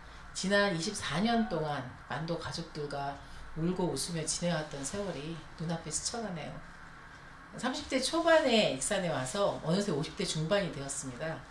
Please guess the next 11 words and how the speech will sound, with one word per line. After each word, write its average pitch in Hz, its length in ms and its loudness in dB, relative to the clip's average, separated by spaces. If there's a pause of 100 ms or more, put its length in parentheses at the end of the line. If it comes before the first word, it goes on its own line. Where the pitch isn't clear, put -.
(920)
어, 151 500 -4
특히나 208 800 4 (480)
익산에 196 400 4
내려오자마자 143 840 0
구십팔 254 440 -4
년도에, 160 680 0 (220)
어, 143 480 -6
만도가 151 600 -2
공권력으로, 139 840 -2 (340)
공권력에 170 720 2
침탈당했던 151 960 -4